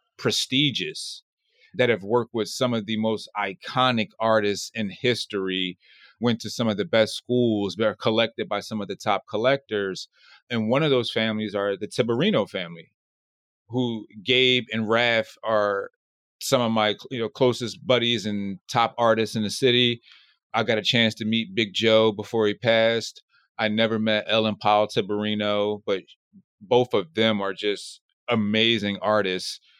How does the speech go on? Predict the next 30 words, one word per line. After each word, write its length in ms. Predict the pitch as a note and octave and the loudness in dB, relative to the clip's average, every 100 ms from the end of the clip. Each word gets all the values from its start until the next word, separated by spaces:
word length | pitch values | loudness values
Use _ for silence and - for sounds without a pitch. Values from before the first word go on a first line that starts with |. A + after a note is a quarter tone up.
| _ _ _ | _ _ _
And 120 | B2 | -4
they 100 | C3 | -2
have 360 | C3 D3 C#3+ G#2 | -2 2 2 2
this 400 | C3 A#2 - - _ | 0 0 -4 -14 _
sanctuary 1200 | - - - A#3 D#4 - G#2+ G2 F2 E2 D#2+ - _ _ _ _ | -14 -8 -4 -2 -2 -2 0 0 0 -4 -8 -16 _ _ _ _
in 140 | A#2 A2+ | 0 2
the 80 | |
middle 320 | A2+ B2+ B2 A2 | 4 6 6 4
of 100 | G2+ | 2
West 280 | A#2 A2 | 0 0
Philly 260 | - D3 A2 | 0 2 2
where 140 | G2 | 2
they've 180 | G#2+ A#2 | 2 2
invited 560 | G#2+ F#2+ A2 A#2 A2 G#2 | 0 0 2 2 0 -2
artists 520 | A#2+ B2+ A#2+ A2 - - - | 2 4 4 0 -4 -8 0
for 200 | B2+ A2 | 2 4
over 400 | B2 A#2 A2+ G#2 - - _ _ | 2 2 0 -2 -8 -20 _ _
forty 300 | E3+ F#3 E3+ | 0 2 4
years, 760 | C#3 B2 D#3 B2 D#2 - - - _ _ _ _ _ | 2 0 0 -2 -4 -8 -10 -10 _ _ _ _ _
you 80 | B2 | 0
know, 280 | A2 G#2 G2+ - | 2 2 0 -2
to 180 | C#3 B2+ | 0 0
create, 680 | - - B2 C3 C#3 A2+ - _ _ A#2 | -2 -2 4 6 4 2 -8 _ _ -12
draw, 760 | A2+ A#2 C3 C3+ A#2+ G#2 F#2 - | -8 2 6 6 6 4 2 -2
house. 680 | - C#3 D3+ C#3+ G#2 G2 F2+ A#2+ | -2 2 4 6 6 4 0 0
I 80 | |
mean, 380 | B2 B2 A#2 G#2+ - | 2 4 2 0 0
they 180 | B2+ C3+ | 2 4
own 400 | C3 C#3+ C3+ B2+ - - _ | 2 2 0 -4 -10 -20 _
four 640 | - - D#3 E3 D#3+ D3 | -20 -2 2 4 4 0